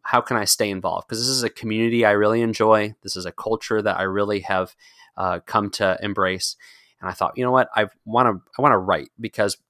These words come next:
within ministry, uh, y-, you're, you're limited by, <laughs> by what you want, you can say. The source material has to speak for itself. Uh, the more, the more of me, the, the, the worse the <laughs> product is going to be.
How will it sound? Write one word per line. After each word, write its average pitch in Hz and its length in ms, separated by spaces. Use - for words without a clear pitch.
within 139 280
ministry, 110 520
uh, 98 240
y-, 117 160
you're, 120 200
you're 120 160
limited 107 440
by, 107 180
<laughs> - 120
by 120 160
what 127 200
you 131 120
want, 110 240
you 117 100
can 107 160
say. 98 400
The 98 80
source 139 320
material 104 460
has 107 180
to - 80
speak 107 300
for 107 120
itself. - 440
Uh, 98 280
the 113 140
more, 127 260
the 127 120
more 135 220
of 117 120
me, 120 380
the, 110 200
the, 101 280
the 101 120
worse 110 300
the - 100
<laughs> - 120
product - 360
is 107 120
going 101 240
to 98 80
be. 95 280